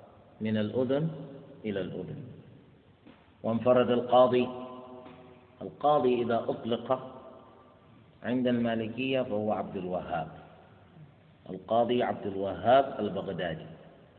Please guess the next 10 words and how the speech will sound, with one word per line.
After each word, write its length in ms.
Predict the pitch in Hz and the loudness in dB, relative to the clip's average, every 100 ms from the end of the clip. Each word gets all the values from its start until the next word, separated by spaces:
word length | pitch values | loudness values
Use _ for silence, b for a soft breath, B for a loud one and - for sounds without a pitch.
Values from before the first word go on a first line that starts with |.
| - - _ _ _ _ _ _ _ _ _ _ _ _ _ _ _ - | -20 -20 _ _ _ _ _ _ _ _ _ _ _ _ _ _ _ -2
وانفرد 540 | 113 113 131 135 120 | 0 2 4 4 4
القاضي 640 | 127 123 - 131 127 131 | 2 2 6 6 6 4
عبد 280 | 127 113 - | 4 2 2
الوهاب 960 | 127 123 127 127 123 127 135 120 - - - - | 2 6 6 4 2 6 6 4 -4 -8 -14 -10
بقوله، 760 | 101 113 - 127 131 131 135 160 - - | -6 -2 2 2 4 2 0 -2 -6 -10
يعني 280 | 87 98 113 | -6 -2 -2
هو 220 | 113 131 | 2 2
له 380 | 127 131 120 123 - | 4 4 2 0 2
قول 440 | 131 131 139 143 - - - | 4 4 2 0 -6 -10 -4
مفرد، 560 | 104 139 - 113 113 | 0 0 2 4 6